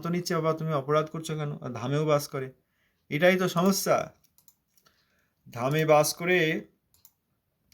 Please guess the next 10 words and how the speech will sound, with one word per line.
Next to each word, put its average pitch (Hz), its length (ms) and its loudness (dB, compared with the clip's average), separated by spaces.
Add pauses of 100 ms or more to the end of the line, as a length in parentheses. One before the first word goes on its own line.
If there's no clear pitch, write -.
(520)
তারা 165 280 6 (1500)
ধাম 156 360 2
ভোগ 185 220 2
করছেন, 185 400 0 (1200)
আর 147 140 6 (120)
দেবীর 160 440 2
নাম 160 360 4
নিচ্ছি 190 340 0
বলে 185 240 4 (1000)
তারা 151 300 4